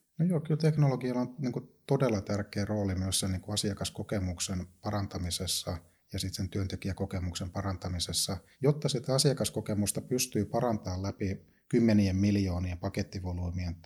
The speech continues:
niin pitää tunnistaa niistä miljoonien volyymeista kumminkin se yksittäinen lähetys, joka on vastaanottajalle erityisen tärkeä, ymmärtää siihen liittyvät parametrit ja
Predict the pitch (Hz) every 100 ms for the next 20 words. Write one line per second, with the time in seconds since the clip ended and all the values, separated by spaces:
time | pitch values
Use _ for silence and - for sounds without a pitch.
0 | - 98 92 - - 107 - 147 113 98
1 | - 98 95 98 - 113 120 - 170 139
2 | 123 127 113 104 101 95 113 107 95 90
3 | - 117 107 101 104 - 131 123 120 -
4 | 107 110 117 135 110 90 92 - 92 104
5 | 92 92 - - _ _ 120 117 - 104
6 | 98 - 104 98 101 107 104 101 98 95
7 | 107 98 - 95 113 113 104 101 - 104
8 | - 120 104 95 92 - 95 - 107 104
9 | 92 92 87 - 87 - 92